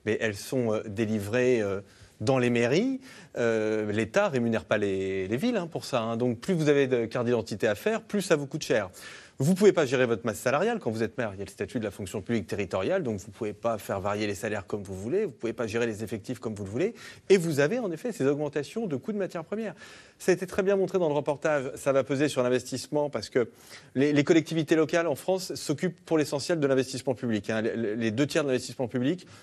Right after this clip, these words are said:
donc les ponts, les routes, et cetera, c'est les collectivités locales. Ça augmente énormément en ce moment, le bois, le sable, le ciment, le carrelage. Et puis vous avez d'autres sources,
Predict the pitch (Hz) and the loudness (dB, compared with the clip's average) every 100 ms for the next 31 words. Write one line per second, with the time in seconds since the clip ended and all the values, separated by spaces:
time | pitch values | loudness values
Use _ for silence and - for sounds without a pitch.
0 | - 127 107 110 139 139 123 107 139 135 | -2 -2 0 -2 0 2 2 2 0 -2
1 | 104 113 127 151 - - - 170 143 151 | -6 -6 -2 -2 -4 -12 -2 0 2 2
2 | 131 - 123 135 120 110 107 - - - | 0 -2 -4 -2 -2 -2 -4 -6 -18 -2
3 | - 147 151 143 - 180 175 160 143 131 | 2 2 2 0 2 4 4 4 4 2
4 | 117 - 151 185 202 196 127 117 135 151 | 0 -4 0 2 4 4 2 2 2 4
5 | 160 160 139 101 - 151 160 147 120 117 | 2 2 0 -2 -2 0 2 2 2 0
6 | 104 - 131 123 147 151 156 151 110 104 | -2 -4 -4 0 2 2 2 2 0 -2
7 | - 117 120 147 190 190 190 - - - | -6 0 2 2 0 -2 -4 -8 -18 -18
8 | - - - 214 139 135 143 117 120 214 | -10 -10 -4 -2 2 2 2 0 0 0
9 | - 139 - - 214 - - | 0 -2 -2 -4 -4 -4 -6